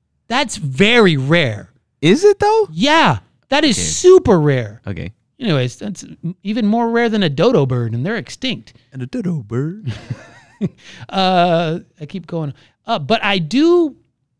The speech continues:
Speaker 1: I do like to put raisins in my salad. Oh.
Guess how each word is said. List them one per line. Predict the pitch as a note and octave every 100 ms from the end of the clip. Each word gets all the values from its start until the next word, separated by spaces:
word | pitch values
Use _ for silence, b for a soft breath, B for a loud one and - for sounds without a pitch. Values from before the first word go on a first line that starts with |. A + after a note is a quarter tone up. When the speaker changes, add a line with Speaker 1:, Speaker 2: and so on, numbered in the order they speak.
| _
Speaker 1:
I | E3+ E3+
do | E3+ C4+
like | B3 A#3
to | -
put | E3+ G3+ D#3
raisins | E3+ G#3 G3+ G#3 F#3+
in | F3
my | D3+ C#3+
salad. | - - - B3+ D4 D4 F3 B2+ C#3 A3+ - _ _ _ _ _ _ _ _ _ _ -
Oh. | A3 A3+ F3 C3 G#2 -